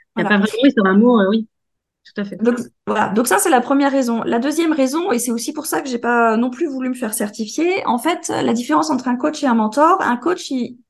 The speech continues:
Speaker 2: je grossis le trait, hein, mais il est là pour te poser des questions, charge à son client de trouver les réponses.
Speaker 1: Ouais.
Speaker 2: Un mentor, il est là davantage pour partager son expérience
Speaker 1: Mm.
Speaker 2: et, euh, aider son client, euh, à faire les choses.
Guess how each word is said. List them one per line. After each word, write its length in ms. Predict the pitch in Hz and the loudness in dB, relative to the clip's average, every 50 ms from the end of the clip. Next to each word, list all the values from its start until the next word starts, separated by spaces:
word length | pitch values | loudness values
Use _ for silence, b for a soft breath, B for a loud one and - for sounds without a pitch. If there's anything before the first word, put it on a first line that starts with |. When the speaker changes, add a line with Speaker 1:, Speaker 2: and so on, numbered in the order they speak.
| _ _ _ _ | _ _ _ _
Speaker 2:
je 140 | - 202 240 | -4 -4 -2
grossis 280 | 208 226 262 254 - 262 | 0 0 0 -2 -2 -6
le 60 | 262 | -6
trait, 220 | - - 240 208 | -4 -2 0 2
hein, 100 | 196 202 220 | 2 2 2
mais 160 | 226 208 208 B B B B B B _ | 0 -2 -4 B B B B B B _
il 160 | - 233 226 220 | -4 0 2 4
est 60 | 233 | 4
là 120 | 277 302 | 4 2
pour 180 | - - 233 - | 0 -2 -4 -4
te 80 | - | -4
poser 320 | 226 214 247 277 269 269 269 | -2 0 0 0 0 0 0
des 120 | 233 240 | -2 -2
questions, 540 | - - 226 208 - - 302 381 466 - _ _ _ _ _ _ _ _ _ _ _ | -2 -2 -4 -6 -4 -4 -4 -4 -6 -8 _ _ _ _ _ _ _ _ _ _ _
charge 340 | - - 294 277 262 233 | -6 -2 0 2 2 2
à 60 | 240 220 | 0 0
son 180 | - - 226 | 0 0 -2
client 300 | 214 - - 233 233 233 | -2 -2 -2 -2 0 0
de 80 | 233 202 | 0 -2
trouver 320 | 185 - - 220 208 220 | -2 -4 -2 0 2 2
les 80 | 214 190 | 2 0
réponses. 540 | 190 180 175 - 339 427 - - - - _ _ B B B | -2 -4 -2 -2 -2 -2 -2 -6 -12 -18 _ _ B B B
Speaker 1:
Ouais. 80 | 185 208 214 B B - | -10 -10 -10 B B -2
Speaker 2:
Un 120 | - 240 | 2 4
mentor, 640 | 254 262 262 262 262 262 262 - 381 403 392 - - | 4 4 4 4 4 2 4 4 4 4 2 0 -2
il 200 | - 262 247 247 | -4 -2 0 2
est 60 | 262 | 2
là 160 | 262 294 269 320 | 2 2 2 0
davantage 540 | 311 285 262 277 277 269 311 330 349 320 - | 0 -2 -2 -2 -2 -2 -2 -2 -4 -4 -6
pour 120 | - 240 | -10 -8
partager 400 | - 285 277 269 294 302 277 294 | -6 -6 -4 -2 -2 -2 -2 -4
son 200 | 285 - 285 254 | -2 0 0 0
expérience 720 | 240 226 240 - - 233 226 240 254 302 359 - - - B B B | 0 0 -2 -4 -4 -2 0 0 0 0 0 -2 -6 -8 B B B
Speaker 1:
Mm. 60 | 202 202 B B _ _ | -6 -6 B B _ _
Speaker 2:
et, 380 | - 285 302 302 269 214 - - - | 0 0 2 0 0 -4 -8 -8 -4
euh, 240 | 226 214 208 208 202 - | -2 0 2 2 2 2
aider 320 | 294 320 - - 277 269 | 2 2 2 2 0 -2
son 200 | 269 - 254 240 | -2 0 -2 -2
client, 580 | 220 - - 233 240 277 311 349 403 - - _ _ _ - | -4 -4 -2 0 2 2 2 0 -2 -6 -10 _ _ _ -10
euh, 180 | 233 226 226 220 | -8 -6 -4 -2
à 120 | - - | -2 -2
faire 160 | 240 - 294 311 | 0 -2 -2 -2
les 100 | 285 247 | -2 -4
choses. 460 | - - 202 175 - - - _ | -6 -8 -8 -10 -10 -12 -16 _